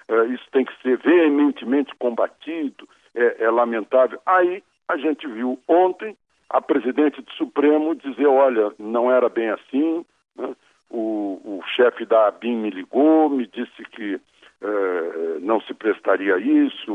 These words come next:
algo assim, ou ele declarou que falou pra ela que não se prestaria a isso. Depois o presidente ligou pra ela, ela disse que não há o que questionar quanto à palavra do presidente,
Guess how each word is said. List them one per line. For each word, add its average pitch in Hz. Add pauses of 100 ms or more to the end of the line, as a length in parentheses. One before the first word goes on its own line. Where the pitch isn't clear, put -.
(160)
algo 101
assim, 123
ou 90
ele 113
declarou 95
que -
falou 90
pra 95
ela 98
que 90
não 90
se -
prestaria 90
a 101
isso. 143 (600)
Depois 120
o 101
presidente 117
ligou 110
pra 101
ela, 127 (340)
ela 104
disse 104
que 104
não 107
há 117 (480)
o -
que - (220)
questionar 131
quanto 123
à -
palavra 104
do 95
presidente, 139